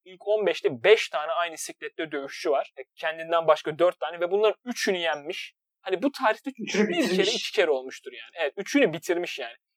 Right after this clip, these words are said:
Speaker 1: Bu tarihte bence en fazla bir kere olmuştur. İki olmamıştır yani. Olmuşsa da. Hani böyle bir siklette, böyle bir zamanda, e, yani böyle bir başarı şey yapması, hani yenmesi, bitirmesi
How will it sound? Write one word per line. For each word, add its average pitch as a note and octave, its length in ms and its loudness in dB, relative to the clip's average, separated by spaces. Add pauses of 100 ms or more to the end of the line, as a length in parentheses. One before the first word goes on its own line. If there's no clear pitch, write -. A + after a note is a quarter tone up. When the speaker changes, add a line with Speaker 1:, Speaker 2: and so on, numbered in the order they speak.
Speaker 1:
Bu D#4 80 -8
tarihte C4 560 2
bence B3+ 300 0
en C4+ 160 6
fazla F#3+ 360 4
bir G3 140 4
kere C#3+ 240 0
olmuştur. A#2 480 -10
İki G3 220 0
olmamıştır C3 520 2
yani. F#2 360 -20
Olmuşsa - 440 -12
da. - 100 -20
Hani - 200 -10 (280)
böyle C4 380 2
bir G#3+ 180 6 (180)
siklette, - 640 -10
böyle F#3 260 4
bir D#3 80 4
zamanda, B2 500 -6 (180)
e, B2 60 -20 (720)
yani D3 120 -16
böyle A#3+ 240 6
bir F#3 140 4
başarı E3+ 500 0
şey - 160 -8
yapması, C#3 240 -8
hani F3+ 120 -2 (100)
yenmesi, A3+ 520 6
bitirmesi B3+ 540 2